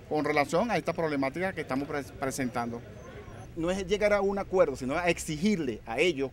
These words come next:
Speaker 2: como prestadores de un servicio de salud que tiene que darle atención a los trabajadores y trabajadoras de la empresa cantv. Sé de compañeros que han tenido problemas y han ido a, a, para que sean asistidos y no lo, no los atienden.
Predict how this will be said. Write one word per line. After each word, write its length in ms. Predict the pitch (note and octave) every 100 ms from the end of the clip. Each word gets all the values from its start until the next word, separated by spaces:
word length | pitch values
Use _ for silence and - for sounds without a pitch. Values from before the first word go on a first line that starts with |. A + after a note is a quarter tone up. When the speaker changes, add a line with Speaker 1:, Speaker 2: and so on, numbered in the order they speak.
| -
Speaker 2:
como 260 | B2+ B2
prestadores 560 | A2 C3 B2 B2+ C#3+ F#3
de 60 | F3+
un 80 |
servicio 420 | F3+ G3+ G3+ G3 D3
de 80 |
salud 300 | C#3+ F3+ F3 F#3 - - -
que 140 | D#3
tiene 280 | - D#3 F3+
que 100 | D#3+
darle 120 | E3
atención 460 | E3+ C#3+ B2 E3 F3+
a 120 | D3+ C#3+
los 200 | C#3 -
trabajadores 680 | C#3 C3+ B2+ B2+ G3 A3+ G#3
y 100 | D#3
trabajadoras 500 | C#3+ C3 B2+ D3+ G3
de 60 | D3+
la 60 |
empresa 260 | A2+ A#2+ C3
cantv. 300 | B2+ A#2+ G2 - -
Sé 220 | C#3+ D#3+
de 100 | F#3
compañeros 500 | F3+ C3+ C3+ D#3+ C3+
que 100 | C3
han 220 | C#3 E3
tenido 300 | G3 G3 G3+
problemas 520 | E3+ D3 F3 A3 A3+ G3 - -
y 160 | C3
han 240 | C#3 D#3+ F3 F#3+
ido 360 | F#3+ F3+ F3+ C#3+
a, 220 | C#3 C3 B2 B2
a, 120 | B2+ -
para 200 | C3 A#2+
que 100 | B2
sean 160 | F#3
asistidos 600 | F3+ C3+ - G#3 A#3 A#3 D3
y 80 |
no 160 | C3+ C#3
lo, 140 | D#3+ D#3
no 140 | C3+
los 100 | D3+
atienden. 400 | A#2+ A#2+ A#2 F2+